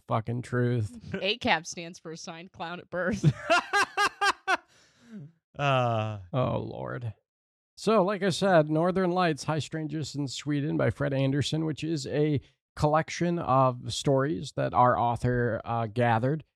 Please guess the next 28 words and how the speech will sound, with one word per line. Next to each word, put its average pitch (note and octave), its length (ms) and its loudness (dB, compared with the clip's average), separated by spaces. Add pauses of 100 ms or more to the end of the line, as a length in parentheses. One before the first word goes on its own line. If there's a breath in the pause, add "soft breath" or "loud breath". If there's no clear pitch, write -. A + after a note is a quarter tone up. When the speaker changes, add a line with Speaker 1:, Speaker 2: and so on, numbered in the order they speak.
(680)
Speaker 1:
throughout A#2+ 680 2
his A#2 300 -4
research, A#2+ 720 0
and C3+ 200 -2
it C#3+ 120 2
is D3 200 0
all, E3 440 2
a-, - 60 -6
and F3+ 440 -2
some F3 160 -4
of F3+ 120 -4
his F3+ 140 -6
own A2+ 180 0
stories, A2 440 -6
like G#2+ 160 -4
the A#2+ 100 -8
one A#2 200 -4
that A2+ 100 -6
I A2+ 140 -2
just A2+ 280 -6
read G#2+ 400 -6 (120)
at, F#2+ 260 -10 (120)
uh, D2+ 280 -12 (340)
uh, G2 240 -6
the A2+ 120 -10
beginning B2 440 -2
here. G#2+ 300 -2 (480)
And E3 320 2